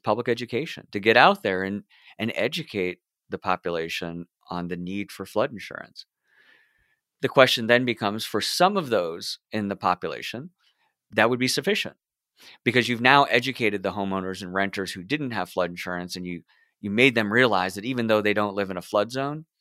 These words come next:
they're taking tremendous risk. But of course, you will come across those homeowners and renters who say,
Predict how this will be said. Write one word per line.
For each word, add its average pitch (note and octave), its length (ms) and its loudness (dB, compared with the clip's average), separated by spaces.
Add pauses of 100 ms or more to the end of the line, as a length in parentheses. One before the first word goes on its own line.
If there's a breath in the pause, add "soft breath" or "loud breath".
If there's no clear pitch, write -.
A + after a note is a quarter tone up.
(400)
they're G#2 160 2
taking G#2+ 360 -4
tremendous A2 760 -2
risk. G2+ 400 -2 (920 soft breath)
But C3+ 120 6
of C3+ 80 -4
course, D3+ 260 2
you C3+ 80 -4
will C#3+ 240 4
come C#3+ 220 -2
across A#2 800 0
those A2 640 2
homeowners A2+ 580 -2
and G#2+ 100 -10
renters A#2 460 -2
who B2+ 140 -4
say, B2 380 0